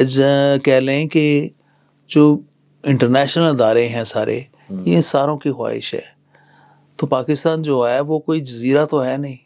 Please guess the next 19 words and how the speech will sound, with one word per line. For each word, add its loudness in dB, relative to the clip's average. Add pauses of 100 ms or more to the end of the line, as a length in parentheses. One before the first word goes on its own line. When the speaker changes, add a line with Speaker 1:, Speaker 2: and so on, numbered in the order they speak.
(200)
Speaker 2:
हम्म। -14 (220)
Speaker 1:
वो -2
सारे 0
बाकी -4 (680)
जो 0
दो 2
सौ, 0
ढाई 0
सौ -4
मुल्क -2
हैं, -4 (140)
Speaker 2:
हम्म। -10
Speaker 1:
उनके 0
साथ 0
ही -6
है -6
ना। -12 (140)
Speaker 2:
हम्म, -14
हम्म। -10